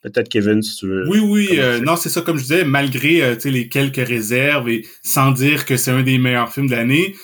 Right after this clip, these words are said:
Speaker 2: c'est un excellent film qui vaut la peine d'être vu, surtout si on s'intéresse, euh, au, au milieu de la pornographie, si on est curieux de voir comment ça se passe,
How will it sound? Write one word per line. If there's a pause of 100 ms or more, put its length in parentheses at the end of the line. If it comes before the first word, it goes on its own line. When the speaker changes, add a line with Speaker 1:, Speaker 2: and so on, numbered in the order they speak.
(120)
Speaker 2:
c'est
un
excellent
film
qui
vaut
la
peine
d'être
vu,
surtout (240)
si
on
s'intéresse,
euh, (340)
au, (360)
au
milieu
de
la
pornographie,
si
on
est
curieux
de
voir
comment
ça
se
passe,